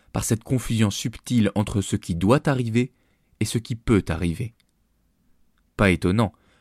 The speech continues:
que cette profusion de sens laisse Frédéric pantois. Mais le fringant séducteur aura sa revanche. Lorsque plus tard dans le film,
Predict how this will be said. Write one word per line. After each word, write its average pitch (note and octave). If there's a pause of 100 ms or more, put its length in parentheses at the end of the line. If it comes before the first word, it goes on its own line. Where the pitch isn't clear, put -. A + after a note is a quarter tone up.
(120)
que -
cette G#2+
profusion A2
de F#2
sens A#2 (260)
laisse G#2+
Frédéric G#2 (100)
pantois. F#2+ (880)
Mais C3
le C3+
fringant C#3
séducteur C3
aura A2
sa A2+
revanche. F#2+ (560)
Lorsque C3
plus A#2
tard A#2+
dans G2+
le G2
film, F#2+